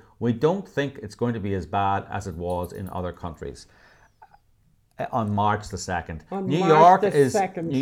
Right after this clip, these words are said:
Speaker 1: York is the cent-,
Speaker 2: Epicenter.
Speaker 1: epicenter of the pandemic. I mean, it's unbelievable.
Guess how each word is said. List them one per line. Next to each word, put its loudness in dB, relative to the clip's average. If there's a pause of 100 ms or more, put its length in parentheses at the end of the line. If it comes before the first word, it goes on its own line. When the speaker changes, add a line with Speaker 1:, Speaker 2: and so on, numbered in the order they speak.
(140)
Speaker 1:
York 2
is -2 (480)
the -4 (480)
cent-, 2
Speaker 2:
Epicenter. -2
Speaker 1:
epicenter 0
of -2
the -8
pandemic. -4
I -4
mean, -2
it's -8 (100)
unbelievable. -2